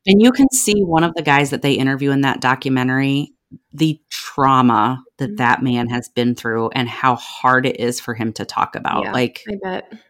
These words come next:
Speaker 1: it, yeah. So that is the Heaven's Gate mansion, which no longer exists, and the Heaven's Gate cult.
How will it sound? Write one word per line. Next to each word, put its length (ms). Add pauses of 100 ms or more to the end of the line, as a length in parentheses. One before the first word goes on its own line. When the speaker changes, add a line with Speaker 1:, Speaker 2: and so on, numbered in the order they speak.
(760)
Speaker 1:
it, 220
yeah. 300 (1800)
So 320
that 160
is 160
the 200
Heaven's 400
Gate 440 (640)
mansion, 500
which 340
no 180
longer 360
exists, 880 (460)
and 360
the 200
Heaven's 320
Gate 340 (240)
cult. 600